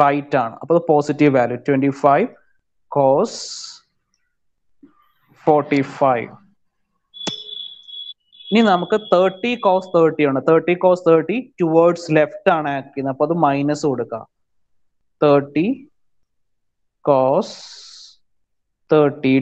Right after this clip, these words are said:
degree. തേർട്ടി cos തേർട്ടി degree. പിന്നെന്താണ്? P cos theta degree. അതും towards left ആയതുകൊണ്ട് നെഗറ്റീവ് വാല്യൂ. P cos theta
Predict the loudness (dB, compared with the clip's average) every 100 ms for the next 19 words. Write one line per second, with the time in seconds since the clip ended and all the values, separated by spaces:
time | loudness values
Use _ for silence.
0 | 2 0 -4 -6 -12 -6 -4 -2 -4 0
1 | 2 2 2 2 2 -2 -6 -10 -14 -20
2 | _ _ _ -2 0 0 0 0 -4 -4
3 | 2 2 2 2 2 2 0 0 2 2
4 | 2 0 -4 -8 0 2 2 0 -4 -2
5 | 2 4 4 0 -2 -2 0 0 0 -2
6 | -4 -4 -2 -4 -6 -6 -6 -6 -10 -16
7 | _ _ _ _ _ _ 0 0 -2 -6
8 | _ -4 0 2 2 0 -6 -16 -18 -20
9 | _ _ _ _ _ _ 0 0 -2 -2
10 | -2